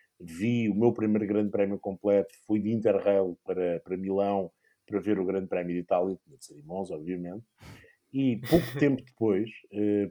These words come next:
Speaker 1: por, eh, por um acaso do destino, o patrão do meu pai na altura, o Carlos Fernandes Boel, piloto, tinha comprado o jornal Motor, e o pelo João Marcos, então responsável pelo jornal, perguntou ao meu pai, e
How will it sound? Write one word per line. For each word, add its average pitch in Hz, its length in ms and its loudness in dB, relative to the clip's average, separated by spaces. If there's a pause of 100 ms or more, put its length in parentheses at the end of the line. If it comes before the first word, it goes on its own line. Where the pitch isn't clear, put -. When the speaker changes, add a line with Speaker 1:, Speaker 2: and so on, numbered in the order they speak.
Speaker 1:
por, 107 200 2
eh, 101 440 2 (1400)
por 151 100 -2
um 175 120 4
acaso 151 340 6
do 123 120 0
destino, 131 580 -4 (460)
o 104 120 -4
patrão 120 340 2
do 127 80 0
meu 107 140 0
pai 98 260 0
na 87 80 -6
altura, 87 380 -2
o 80 560 -4
Carlos 98 220 -2
Fernandes 92 260 -8
Boel, 107 240 4
piloto, 101 500 -2
tinha 101 160 -4
comprado 104 420 0
o 92 40 -6
jornal 92 340 -8
Motor, 82 320 -10 (100)
e 80 120 -12
o 80 60 -12
pelo 87 180 -8
João 85 160 -8
Marcos, 82 440 -10 (640)
então 85 320 -2
responsável 85 680 -6
pelo 82 260 -8
jornal, 92 640 -4
perguntou 113 300 0
ao 120 60 2
meu 120 140 2
pai, 131 320 -2
e - 80 -14